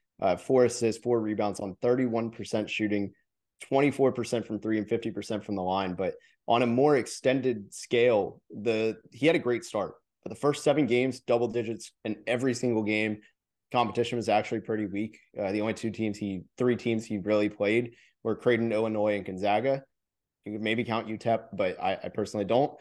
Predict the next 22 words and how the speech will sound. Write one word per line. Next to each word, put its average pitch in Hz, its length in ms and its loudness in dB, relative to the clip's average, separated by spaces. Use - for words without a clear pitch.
In 147 100 6
that 151 160 4
stretch, 147 320 4
he 127 80 2
averaged 117 320 2
fifteen 131 320 -2
points 113 240 -4
a 104 60 -8
game, 104 340 -4
four 101 240 -4
rebounds, 123 400 0
two 104 160 -10
assists. - 340 -2
He 113 60 -4
was 104 80 -2
shooting 135 220 0
fifty-two 151 560 0
percent, 120 480 -2
thirty-six 120 420 -2
percent 107 380 -6
from 101 120 -8
three. 113 260 0